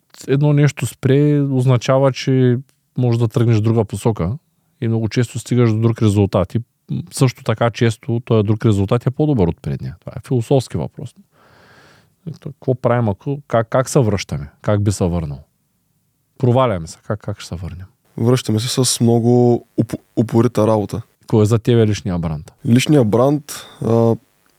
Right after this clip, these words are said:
Speaker 2: аз го виждам като един голям плюс не с-, не само за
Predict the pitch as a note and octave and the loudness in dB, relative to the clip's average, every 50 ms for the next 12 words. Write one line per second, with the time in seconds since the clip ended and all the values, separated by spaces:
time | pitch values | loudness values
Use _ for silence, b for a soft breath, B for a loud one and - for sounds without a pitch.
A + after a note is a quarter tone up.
0 | _ _ _ _ _ _ - A#2+ A#2+ A#2+ A2 A#2+ A#2+ A#2+ B2+ A#2+ - A#2+ - - | _ _ _ _ _ _ -2 0 0 2 2 2 2 2 2 2 0 -2 0 2
1 | A#2+ A#2 A2+ A2 - - - - A2 G2+ A#2+ A#2+ A2 A#2+ A2+ A#2 A#2+ A2+ A2 _ | 2 2 2 2 0 -2 -2 0 2 2 2 2 4 2 2 2 2 0 -2 _
2 | - A2+ A#2 B2+ C3 - - - - - _ _ _ _ _ _ _ _ _ _ | 0 2 2 2 2 0 -4 -6 -8 -12 _ _ _ _ _ _ _ _ _ _
3 | _ _ _ _ _ _ _ _ _ _ _ _ _ _ _ _ _ _ _ - | _ _ _ _ _ _ _ _ _ _ _ _ _ _ _ _ _ _ _ 0
4 | A#2 A#2 A#2 A#2+ B2 - - - - - _ - _ - A2+ A#2+ A#2+ B2 B2+ B2+ | 4 4 6 6 4 2 0 0 -2 -6 _ -20 _ -2 2 4 4 4 4 2
5 | - - C3 C3 C3 B2+ A#2 A2 A#2+ A#2+ A2+ A2 A2 - | 2 0 2 2 2 2 2 2 2 2 2 2 0 -2